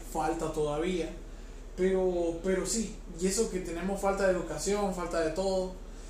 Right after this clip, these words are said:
y, y por ello es que hay demasiado contagio,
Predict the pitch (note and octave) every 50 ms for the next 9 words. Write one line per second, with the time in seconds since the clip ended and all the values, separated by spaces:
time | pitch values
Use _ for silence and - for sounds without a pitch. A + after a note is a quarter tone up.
0 | - - - - - - F3 F3 F3+ F3 E3+ E3+ E3+ E3 E3 E3 D#3+ E3 - -
1 | - G#3 F#3+ F3+ - G3 F#3 F3+ F3 G3 A#3 C4 A#3+ - - B3+ A#3+ A3 G#3 G#3
2 | G#3+ A3+ A3 F#3+ E3 - - - - G3 F#3+ F3+ F3+ F3+ F#3+ G3+ G3+ G3 F3+ F3
3 | - G3+ - F#3+ F3 C#3+